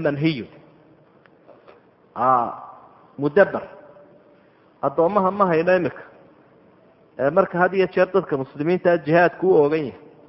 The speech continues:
ayaa wixii ay gaalada ka qabtaan, dagaal dhexdii kaga qabtaan baa la yidhaha addoommo. Marka Islaamka ka horba wuu jiray. Laakiin Islaamku arrinkiisunbuu qurxiyo, uu jiheeyey.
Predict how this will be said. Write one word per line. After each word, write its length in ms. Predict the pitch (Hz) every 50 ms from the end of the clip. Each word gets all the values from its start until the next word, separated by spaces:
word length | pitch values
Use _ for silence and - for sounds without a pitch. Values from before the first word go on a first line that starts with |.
| - _ _ _ _ _ -
ayaa 200 | 139 151 165 165
wixii 200 | 175 175 - 175 175
ay 120 | 160 151
gaalada 380 | 143 139 139 147 160 170 160 151
ka 120 | - 170 -
qabtaan, 440 | - 139 - - - 160 147 131 113 - - - - - -
dagaal 280 | - 135 147 156 143 139 123
dhexdii 260 | 151 - 151 156 151
kaga 200 | - 139 151 151
qabtaan 360 | 139 131 - - 151 147 143
baa 120 | 147 139
la 80 | 123 113
yidhaha 200 | 107 110 107 110
addoommo. 420 | 113 - - 117 113 113 110 107 98 - - - - - - - - - - _ _ _ _ _ _ _ _ _ _ _ _ _ _ _ _ _ _ _ _ _ _ _ _ _ _ _ _ _ _ _ _ _
Marka 260 | 139 139 - 170 165
Islaamka 460 | 156 156 - 180 190 180 170 - 151
ka 120 | 147 - 185
horba 280 | 165 160 156 151 170
wuu 160 | 175 170 160 147
jiray. 280 | - - 113 104 87 - - - - _ _ _ _ _ _ _ _ _ _ _ _
Laakiin 300 | 226 - 262 - 185 185
Islaamku 380 | 165 - - 185 180 170 175 - 165
arrinkiisunbuu 640 | 175 170 156 156 - 175 175 - - 170 165 151
qurxiyo, 420 | 135 - 131 - - - 143 156 165 165
uu 100 | 135 123
jiheeyey. 480 | - 131 127 127 117 113 107 98 90